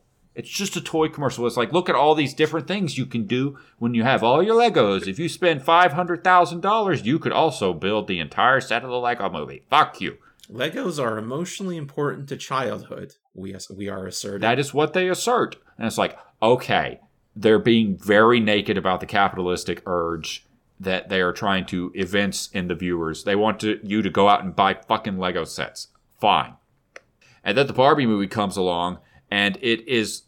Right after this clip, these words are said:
Speaker 1: trying to critique its own content, and it has a lot more trouble managing the tension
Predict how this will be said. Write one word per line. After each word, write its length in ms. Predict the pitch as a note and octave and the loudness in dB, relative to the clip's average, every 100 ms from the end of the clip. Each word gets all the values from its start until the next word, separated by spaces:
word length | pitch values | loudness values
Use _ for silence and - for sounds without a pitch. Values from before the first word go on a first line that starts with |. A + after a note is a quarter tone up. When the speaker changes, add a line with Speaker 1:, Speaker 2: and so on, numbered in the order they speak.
| _ | _
Speaker 1:
trying 320 | - C3+ C3+ | -2 0 0
to 80 | C3+ | -2
critique 520 | - G2 - C3+ C3+ | -4 -6 -2 -2 0
its 160 | A2 - A#2+ | -4 -2 0
own 260 | A#2+ B2+ | 2 0
content, 720 | - - G#2+ B2+ C3+ F#3+ G#3+ - - | -6 0 2 2 0 -6 -6 -10 -4
and 240 | A#2 A2 C3 | -2 0 -4
it 140 | A#2+ | -6
has 300 | C3+ C3 B2 - | 0 0 0 -4
a 120 | A2 | -6
lot 440 | G2 A2 B2+ - | -4 0 0 0
more 220 | A2 A2 G2 | -4 -6 -6
trouble 640 | - A2 G#2 G2+ E2+ - _ _ _ | -2 0 2 0 -2 -8 _ _ _
managing 720 | A2+ G#2+ A2+ B2 A2 A2+ G#2+ - | -4 0 0 -2 -2 -2 -4 -8
the 120 | F2+ | -10
tension 720 | - - A2+ G2 - E2 C#2 | -10 -4 -4 -2 -4 -4 -4